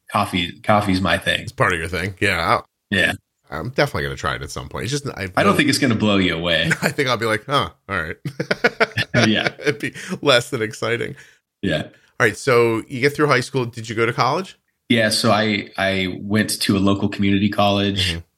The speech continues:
Speaker 1: I got an associate's degree from Tacoma Community College. Um, nobody in my family went to college. Nobody was steering me to college. And I went to a small high school. Uh, I'd say it was more built for tradesmen.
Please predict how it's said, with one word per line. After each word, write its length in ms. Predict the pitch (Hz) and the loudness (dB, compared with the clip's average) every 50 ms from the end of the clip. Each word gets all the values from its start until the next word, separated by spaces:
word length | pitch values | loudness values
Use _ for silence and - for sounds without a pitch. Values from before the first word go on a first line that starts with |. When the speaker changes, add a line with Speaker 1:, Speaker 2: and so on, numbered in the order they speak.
| _ _ - | _ _ -6
Speaker 1:
I 20 | 101 | -2
got 160 | 107 104 95 | -2 0 0
an 80 | 95 92 | 0 -2
associate's 480 | 92 - - 110 107 - - 104 101 - | -2 0 0 2 2 2 2 2 0 -2
degree 280 | - 95 101 101 95 | -2 -2 0 0 0
from 200 | 92 - 95 95 | 0 -2 -6 -6
Tacoma 380 | - 101 98 - 104 98 90 90 | -6 -6 -4 -2 -2 -2 -2 -4
Community 380 | - - 92 85 85 82 85 - | -6 -6 -6 -4 -4 -4 -6 -6
College. 680 | - - 82 82 85 87 85 87 - - - - - - - | -2 0 0 0 0 0 -2 0 2 2 2 2 0 -2 -2
Um, 560 | 95 90 90 87 90 82 - - 82 - - _ _ _ _ _ _ _ _ | -2 -2 -2 -2 -4 -6 -8 -12 -16 -18 -20 _ _ _ _ _ _ _ _
nobody 400 | 107 101 107 107 101 113 104 98 | 0 2 2 4 4 4 4 2
in 80 | 92 92 | 2 2
my 140 | 90 85 90 | 0 -2 -2
family 320 | - - 85 82 82 82 | -2 -4 -6 -6 -8 -8
went 140 | 87 87 - | -10 -8 -8
to 60 | - | -8
college. 720 | - - - 87 85 85 82 82 82 87 - - - - - | -8 -2 2 2 2 2 2 0 -2 0 0 -2 -2 -4 -4
Nobody 320 | 101 107 104 92 101 95 92 | -2 0 0 2 4 4 4
was 180 | 90 85 - | 4 4 2
steering 380 | - - 101 98 87 90 87 85 | 0 2 2 2 2 2 0 -2
me 100 | 85 82 | -4 -6
to 80 | 95 | -6
college. 640 | 92 - 85 85 85 82 82 85 85 87 - - - - _ _ _ _ _ - | -4 -2 0 0 0 0 0 -2 -4 -6 -10 -12 -14 -18 _ _ _ _ _ 0
And 80 | 104 | 2
I 20 | 113 | 2
went 120 | 113 110 - | 2 2 2
to 80 | 107 | 2
a 60 | 92 92 | 2 2
small 680 | - - - - 98 92 90 90 87 90 95 92 - | 0 0 -2 -2 0 2 2 2 4 2 2 0 -2
high 260 | - - - 92 92 | -4 -2 0 0 2
school. 580 | 95 95 - - - 95 92 90 90 92 92 - - - - - _ _ _ _ _ 180 | 2 2 0 0 -2 -2 -2 0 -2 -4 -6 -8 -14 -20 -20 -20 _ _ _ _ _ 2
Uh, 120 | 185 190 | 4 4
I'd 120 | 185 185 | 4 4
say 120 | - - 165 | 4 4 4
it 40 | 135 | 4
was 180 | 120 113 - | 4 4 2
more 160 | 120 120 123 101 | 4 4 4 4
built 220 | 98 117 117 117 | 4 2 2 2
for 80 | - 101 | 0 0
tradesmen. 640 | 101 - 110 107 107 98 107 110 107 104 101 101 | 0 0 0 0 0 0 0 0 -2 -2 -4 -8